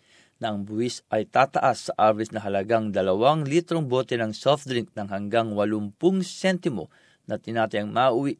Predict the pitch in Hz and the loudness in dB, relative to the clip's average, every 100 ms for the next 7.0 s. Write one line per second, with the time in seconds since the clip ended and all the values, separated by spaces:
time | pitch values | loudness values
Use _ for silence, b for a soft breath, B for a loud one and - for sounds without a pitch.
0 | - 107 95 92 104 113 113 120 - 110 | -10 -8 -6 -2 4 4 4 0 -6 -6
1 | 95 85 113 139 143 117 110 117 110 117 | -6 -6 -6 -4 -2 -2 -2 -4 -4 -4
2 | 110 - 147 104 - - _ _ _ _ | -4 -4 -4 -4 -12 -20 _ _ _ _
3 | _ _ _ _ - 185 156 143 139 143 | _ _ _ _ -8 -4 4 4 4 0
4 | 123 110 101 101 110 110 107 98 98 95 | -6 -4 -2 2 2 2 -2 -6 -4 -2
5 | 98 104 95 117 110 95 90 107 - 110 | 0 -2 -2 -4 -4 -4 -4 -6 -4 -4
6 | 98 98 90 80 82 101 101 104 110 - | 0 0 -2 -8 -8 -4 0 0 -2 -8